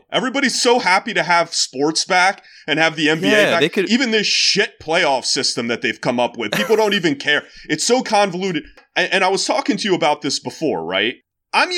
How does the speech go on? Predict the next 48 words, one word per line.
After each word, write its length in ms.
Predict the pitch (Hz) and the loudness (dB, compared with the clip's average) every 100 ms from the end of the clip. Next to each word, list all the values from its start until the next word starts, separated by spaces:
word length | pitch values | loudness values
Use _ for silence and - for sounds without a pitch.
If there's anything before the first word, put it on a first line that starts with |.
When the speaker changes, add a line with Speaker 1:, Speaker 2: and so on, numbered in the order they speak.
| 349 | 0
Speaker 1:
usually, 600 | - 285 226 214 190 - | 2 0 0 -2 -4 -6
like, 240 | 147 156 - | -2 -2 -2
a 100 | 175 | -2
savant 680 | - 196 143 143 156 123 90 - | 0 0 0 0 0 0 -4 -8
when 220 | 151 175 | -2 0
it 160 | 170 - | -2 -2
comes 340 | 180 165 - | -2 -2 -2
to, 160 | 180 147 | 0 0
like, 240 | 143 151 | 0 0
even 220 | 233 247 | -2 0
when 160 | 226 208 | -2 -2
we 100 | 185 | 0
were 140 | 147 | -2
kids, 320 | 139 185 151 | 0 -2 -2
I 60 | 131 | -4
used 200 | 135 - | -4 -4
to 80 | 143 | -4
come 220 | 165 151 | -4 -2
up 120 | 147 | -2
with, 120 | 139 131 | -4 -4
like, 140 | 98 | -4
leagues 460 | 98 151 175 156 - | -2 -2 0 -2 -2
that 120 | 160 | -2
we 140 | 170 | -4
could 200 | 170 139 | -4 -4
do, 160 | 160 165 | -4 -2
standings, 1120 | - - 156 160 170 170 160 160 160 160 - - - - | 0 0 0 0 0 0 0 0 -2 -2 -6 -8 -20 -8
batting 400 | 151 160 180 165 | 0 2 2 2
averages, 600 | 156 156 156 147 160 156 | 2 2 2 -2 0 -2
all 220 | 165 190 202 | 0 0 0
kinds 400 | 196 202 190 170 | 0 0 0 -2
of 80 | |
things 340 | - 185 180 - | -2 -2 -2 -4
for 140 | 139 | -4
different 340 | 135 165 165 143 | -4 -4 -4 -4
sports 400 | - 170 185 - | -2 -2 0 0
games 300 | 139 120 131 | -2 -2 -4
that 100 | 123 | -4
we 120 | 117 | -4
used 220 | 113 - | -4 -4
to 40 | - | -6
play. 400 | - 104 107 - - | -6 -2 -2 -4 -4
I 200 | 208 285 | 0 0
had 260 | 269 247 202 | 0 -2 -2
to 80 | 180 | -4
read 380 | 196 196 156 | -2 -4 -2
this 300 | 139 131 - - | 0 2 0 0
thing, 480 | 147 117 85 90 | 0 0 -2 -8